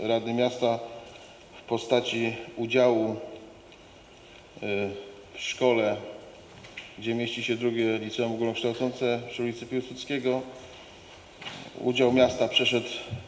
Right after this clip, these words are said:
na rzecz starostwa powiatowego. Y, w tej chwili niejako zrewanżowaliśmy się, y, y, y, kolegom przek-, przekazaniem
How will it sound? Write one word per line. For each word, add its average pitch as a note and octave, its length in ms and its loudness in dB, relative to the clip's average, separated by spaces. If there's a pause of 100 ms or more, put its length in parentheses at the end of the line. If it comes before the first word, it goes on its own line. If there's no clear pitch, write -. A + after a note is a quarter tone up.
(360)
na A#2 160 4
rzecz A#2 380 2 (280)
starostwa A2+ 480 0
powiatowego. B2 680 2 (1300)
Y, - 60 2
w - 40 -2
tej C3+ 180 6
chwili C3+ 400 2 (200)
niejako A#2+ 380 4
zrewanżowaliśmy A#2+ 840 4
się, A2+ 140 2
y, - 1400 -8
y, - 20 -6 (2500)
y, G#2 600 -2
kolegom B2 560 6 (760)
przek-, - 360 2
przekazaniem C3 840 6